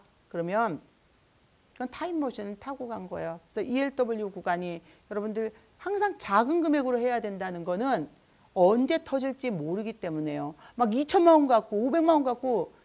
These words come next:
더 많은 금액으로 하다가 정말 만 퍼센트 막 이렇게 떠졌을 때는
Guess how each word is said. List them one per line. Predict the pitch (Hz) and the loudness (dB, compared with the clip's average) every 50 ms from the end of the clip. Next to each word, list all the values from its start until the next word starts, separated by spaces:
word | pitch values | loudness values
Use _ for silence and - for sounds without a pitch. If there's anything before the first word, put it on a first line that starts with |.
| _ - | _ -2
더 | - 220 262 302 | 4 6 6 6
많은 | 320 294 214 226 262 254 | 6 6 4 2 0 0
금액으로 | 262 247 247 233 226 233 | -2 -2 -4 -2 -2 -2
하다가 | 220 202 - 202 214 226 262 262 208 - - - _ _ _ _ | -2 0 0 0 2 4 4 2 2 0 -6 -20 _ _ _ _
정말 | - - - 285 320 320 339 370 370 359 359 349 339 - - _ _ _ _ _ _ _ _ _ _ _ _ _ _ _ _ _ | -4 2 6 6 8 6 6 6 4 4 4 4 0 -4 -14 _ _ _ _ _ _ _ _ _ _ _ _ _ _ _ _ _
만 | - 190 208 254 302 285 | 2 4 6 6 6 6
퍼센트 | - 311 285 - 262 233 202 - - 190 160 151 - - | 4 2 4 4 2 -2 -2 -2 -2 -2 -2 -4 -6 -4
막 | - 254 302 277 214 | 2 2 2 2 2
이렇게 | 240 254 254 - 240 226 | 0 -2 -2 -2 -2 0
떠졌을 | - 262 262 240 233 226 - - | 0 -2 -2 -2 -2 -4 -6 -8
때는 | - 170 170 170 160 | -6 -4 -4 -4 -6